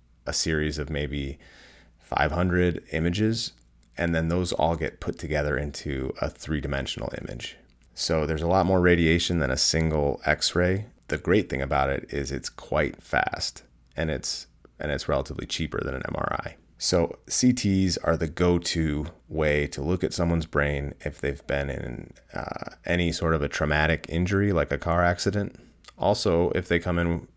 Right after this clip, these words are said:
with symptoms of a stroke. The two other great things, um, are that you don't have to cram into a small tube. The M R I is the one where you're actually inside a quite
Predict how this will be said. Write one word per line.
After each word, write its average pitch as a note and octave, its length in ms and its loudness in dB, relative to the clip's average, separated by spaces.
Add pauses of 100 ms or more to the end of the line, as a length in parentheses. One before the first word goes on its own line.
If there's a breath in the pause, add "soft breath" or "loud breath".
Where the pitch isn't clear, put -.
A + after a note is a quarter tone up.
(160)
with E2+ 320 0
symptoms E2 400 -2
of D#2+ 80 -2
a D2 60 -2
stroke. - 380 0 (200)
The E2+ 200 -2
two - 460 0
other F2+ 300 4
great F2 320 4
things, F#2+ 840 0 (260)
um, D2+ 420 -4 (140)
are D#2+ 100 2
that D2+ 140 0
you E2+ 100 0
don't E2 240 0
have E2 140 -2
to D#2 100 -2
cram D#2 300 0
into D#2+ 220 0
a D2+ 40 0
small C#2+ 320 0
tube. G2+ 540 0 (280)
The E2 140 -2
M G#2 100 4
R G2+ 140 6
I F2 180 8
is D2+ 140 2
the D2 80 0
one D2+ 240 -2
where D2 100 0
you're D2 140 2
actually D2+ 380 0
inside D2 400 -2
a D2 40 -6
quite D#2 360 -2